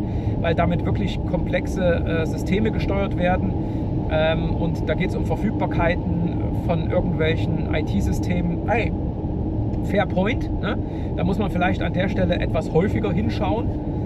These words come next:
ähm, oder zumindest das so, ähm, konzipieren, dass etwas gemessen wird, äh, oder anders ausgedrückt, wenn etwas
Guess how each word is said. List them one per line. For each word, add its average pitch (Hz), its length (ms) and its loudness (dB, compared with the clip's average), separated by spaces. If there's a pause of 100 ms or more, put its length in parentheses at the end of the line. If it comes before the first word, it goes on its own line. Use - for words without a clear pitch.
(320)
ähm, 165 520 2
oder 180 200 0
zumindest 196 580 0
das - 200 -2
so, 208 420 2
ähm, 180 600 0 (300)
konzipieren, 190 600 2
dass 156 220 0 (440)
etwas 151 320 0
gemessen 160 420 2
wird, 196 180 -2
äh, 170 680 -2
oder 170 220 -2 (160)
anders 185 260 0
ausgedrückt, - 480 -2
wenn 170 180 -2
etwas 165 360 -2